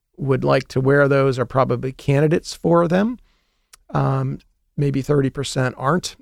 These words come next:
And, you know, the only way to, to know is to come in and, and, and check it out. And again, it doesn't cost anything to do that.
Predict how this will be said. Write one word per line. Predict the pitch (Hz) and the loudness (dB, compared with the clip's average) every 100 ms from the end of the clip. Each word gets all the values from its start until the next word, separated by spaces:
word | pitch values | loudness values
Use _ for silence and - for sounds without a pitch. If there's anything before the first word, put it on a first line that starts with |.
| _ | _
And, | 147 139 131 131 - | -2 -2 -2 -6 -8
you | 135 | -8
know, | 131 127 127 _ _ _ _ | -6 -8 -14 _ _ _ _
the | 147 | 0
only | 135 131 | 2 2
way | 131 | 2
to, | 131 131 | 0 -4
to | - - | -6 -2
know | 131 135 139 | 2 2 2
is | - | -2
to | - | -6
come | - 131 | -2 -2
in | 135 | 0
and, | 131 123 | -4 -8
and, | 131 131 131 | -10 -12 -12
and | 131 | -8
check | - 131 | -2 0
it | 139 | 2
out. | 151 131 123 | 4 2 0
And | 123 - | -4 -8
again, | 139 135 131 | -10 -6 -4
it | 127 | -4
doesn't | 127 117 127 | -6 -8 -8
cost | 123 131 - | -6 -8 -6
anything | 123 117 127 | -8 -6 -8
to | 120 | -2
do | 147 180 | 2 4
that. | 127 123 | 4 0